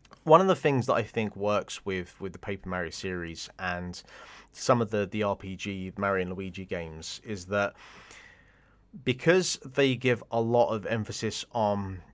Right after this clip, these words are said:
character and dialogue to characters in, like, the, the standard Mario games that generally don't have them. You know, you've got Goombas and you've got Dry Bones and Shy Guys that have, like, things to say, and that in itself is inherently funny.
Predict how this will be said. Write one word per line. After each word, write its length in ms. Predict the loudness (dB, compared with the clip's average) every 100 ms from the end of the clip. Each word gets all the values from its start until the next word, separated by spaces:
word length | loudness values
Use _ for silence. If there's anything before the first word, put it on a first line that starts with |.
| -20
character 720 | -6 2 4 2 -2 -2 -2 -2
and 160 | -4 0
dialogue 640 | 2 2 0 -2 -4 -10 -10
to 640 | -10 -6 -4 -4 -6 -8 -14 _ -20
characters 800 | -4 4 4 4 -2 -6 -6 -10 -8
in, 340 | -6 -4 -6 -10 -8
like, 240 | -6 -6
the, 260 | -6 -6 -6
the 80 | -6
standard 480 | -6 0 0 0 -4
Mario 240 | -4 -4
games 400 | -4 -8 -8 -12
that 260 | -10 -12 -6
generally 320 | -2 -2 -4
don't 260 | -4 -6 -6
have 300 | -4 -2 0
them. 300 | 0 2 0 -6 -20 -20 -10
You 80 | 0
know, 60 | 2
you've 240 | 2 2
got 180 | 2 4
Goombas 640 | 4 4 4 2 0 -2
and 120 | -4 -6
you've 220 | -6 -2
got 320 | 0 2 -2
Dry 320 | -2 0 2
Bones 400 | 0 -2 -2 -4
and 100 | -6
Shy 320 | -4 0 0
Guys 460 | 0 -2 -2 -2 -4
that 120 | -6
have, 540 | -6 0 0 0 -4 -6
like, 240 | -6 -6
things 400 | -6 -4 -4 -6
to 80 | -8
say, 520 | -4 0 0 -2 -6 -12 -20 -20 -20 -6
and 220 | 2 4 8
that 180 | 8
in 80 | 8
itself 360 | 2 2 2 2
is 100 | -2
inherently 460 | -2 0 0 -2
funny. 500 | -6 0 2 2 -4